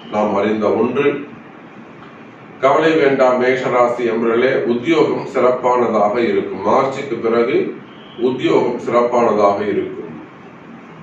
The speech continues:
நீங்களா போயிட்டு, "இப்ப நான் வேலைக்கு மாத்திக்க போறேன், வேலை மாற போறேன்"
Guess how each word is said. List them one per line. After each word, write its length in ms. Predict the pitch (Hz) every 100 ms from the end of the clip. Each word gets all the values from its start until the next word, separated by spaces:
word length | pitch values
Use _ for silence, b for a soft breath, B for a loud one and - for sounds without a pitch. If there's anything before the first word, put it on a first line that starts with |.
| - B B B B B - 104
நீங்களா 640 | 120 135 135 139 135 160
போயிட்டு, 440 | 160 151 143 - 156
"இப்ப 180 | 135
நான் 200 | 135 131
வேலைக்கு 340 | - 135 143 135
மாத்திக்க 560 | 123 127 131 131 123
போறேன், 320 | 117 113 123 117
வேலை 240 | 117 131
மாற 320 | 123 117 117
போறேன்" 440 | 107 104 107 117